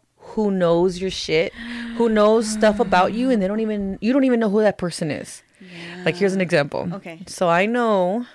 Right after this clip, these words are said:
Speaker 1: and I'm not, of course, not gonna name any names, but there is a couple that I know that had issues,
Speaker 2: Mm-hmm.
Speaker 1: right? And they don't even know who I am, like, really, like, they really don't know who I am. But I know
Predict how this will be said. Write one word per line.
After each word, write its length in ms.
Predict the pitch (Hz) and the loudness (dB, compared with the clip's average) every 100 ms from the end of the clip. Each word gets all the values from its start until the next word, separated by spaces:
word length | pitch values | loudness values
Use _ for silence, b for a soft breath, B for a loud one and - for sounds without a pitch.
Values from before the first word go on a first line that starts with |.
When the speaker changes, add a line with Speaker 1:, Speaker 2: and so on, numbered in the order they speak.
| b | b
Speaker 1:
and 80 | 175 | -10
I'm 60 | |
not, 140 | 160 - | -8 -10
of 80 | 151 | -10
course, 220 | 156 151 | -10 -8
not 80 | 156 | -6
gonna 100 | 160 | -4
name 200 | 160 165 | -2 -2
any 100 | 185 | -2
names, 280 | 160 160 156 | -2 -4 0
but 280 | 170 147 b b b b b b b b b - | 0 0 b b b b b b b b b -2
there 260 | 185 170 | 2 4
is 580 | 180 196 196 196 190 - - | 4 4 2 -2 -8 -14 -8
a 140 | 175 | -8
couple 380 | 165 185 180 185 | -4 -4 0 2
that 100 | 185 | 2
I 140 | 175 170 | 2 2
know 560 | 160 151 151 147 151 160 b b b - | 0 0 0 0 -4 -8 b b b -4
that 100 | 165 | -2
had 200 | 165 175 | 0 0
issues, 680 | 180 160 - 165 160 175 - - | 0 -2 -2 -2 -2 -6 -10 -12
Speaker 2:
Mm-hmm. 300 | 208 190 180 | -10 -10 -8
Speaker 1:
right? 420 | 175 170 180 190 - - | -4 0 -2 -4 -14 -8
And 540 | 175 165 156 151 143 b b b b b _ | -4 -2 -2 -4 -8 b b b b b _
they 180 | 165 233 | 0 2
don't 160 | 277 277 | 4 4
even 180 | 269 | 4
know 240 | 240 226 220 | 4 4 2
who 220 | - 220 | 2 2
I 80 | 196 | 4
am, 340 | 165 143 175 160 - | 4 0 -4 -14 0
like, 180 | 175 147 | 0 0
really, 340 | 165 160 135 | 0 0 -2
like, 260 | - 151 123 _ _ | -2 -2 -2 _ _
they 200 | 170 170 | -6 -4
really 180 | 170 165 | 0 0
don't 160 | 165 160 | 0 -2
know 80 | 151 | -2
who 100 | 156 | 0
I 80 | 143 | -2
am. 180 | 127 147 | -2 -2
But 160 | 185 | 0
I 100 | 170 | 0
know 600 | 165 185 220 196 170 165 | 0 2 4 6 4 2